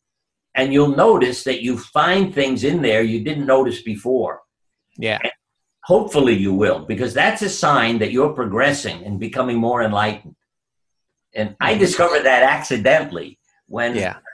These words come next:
Speaker 1: started rereading books without realizing I had read it before. And then I'd say, "Hey, you marked it, you read it."
Speaker 2: Yep.
Speaker 1: But new things were jumping off the page. The thing I keep reading now, uh, that I wrote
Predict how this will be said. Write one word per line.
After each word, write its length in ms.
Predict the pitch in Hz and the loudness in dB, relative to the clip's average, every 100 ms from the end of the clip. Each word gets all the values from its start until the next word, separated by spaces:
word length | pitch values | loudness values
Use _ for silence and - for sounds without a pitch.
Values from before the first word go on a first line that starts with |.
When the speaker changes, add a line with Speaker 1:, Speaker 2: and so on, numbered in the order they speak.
| - | -12
Speaker 1:
started 480 | - 143 139 117 107 | 0 2 2 0 -6
rereading 640 | 117 139 143 147 170 127 98 | -6 0 2 4 2 2 2
books 280 | 110 110 | 0 0
without 400 | 123 120 127 - - _ _ | -4 -2 0 -2 -8 _ _
realizing 500 | 117 147 127 117 110 | -4 0 0 0 -2
I 60 | 113 | -2
had 140 | 107 | 0
read 160 | 117 175 | 2 2
it 140 | - | 0
before. 420 | 95 - 104 98 110 | -6 -8 -6 -4 -2
And 80 | |
then 160 | 127 139 | -2 -2
I'd 180 | 131 110 | -2 -4
say, 200 | 139 131 | -4 -2
"Hey, 280 | - 120 - | -2 -4 -10
you 120 | 123 | -10
marked 420 | 127 185 - - 95 | -4 0 0 -4 -10
it, 120 | - | -10
you 160 | 117 127 | -8 -2
read 220 | 180 196 | 0 0
it." 120 | 90 - _ _ _ - | -4 -12 _ _ _ -6
Speaker 2:
Yep. 160 | 135 | 0
Speaker 1:
But 180 | 139 135 - _ _ - | 2 2 0 _ _ -4
new 220 | 139 196 | 0 0
things 380 | 190 175 165 123 | 2 0 0 -2
were 60 | |
jumping 440 | 110 143 139 139 123 | -4 0 0 0 -2
off 220 | 123 - | -2 -4
the 80 | 95 | -8
page. 480 | - 127 107 - _ _ _ - | -4 -4 -4 -8 _ _ _ -6
The 100 | - | -2
thing 400 | 220 240 196 - | 2 2 0 0
I 180 | 123 185 | -2 -2
keep 340 | 180 147 - | -2 -2 0
reading 420 | 131 139 120 110 | 2 2 2 0
now, 600 | 107 127 135 101 78 98 - _ _ _ - | 2 2 2 0 -2 -6 -20 _ _ _ 0
uh, 360 | 113 110 107 - | 4 4 2 -4
that 160 | 117 120 | -4 0
I 140 | 143 | 2
wrote 360 | 143 127 113 | 4 2 0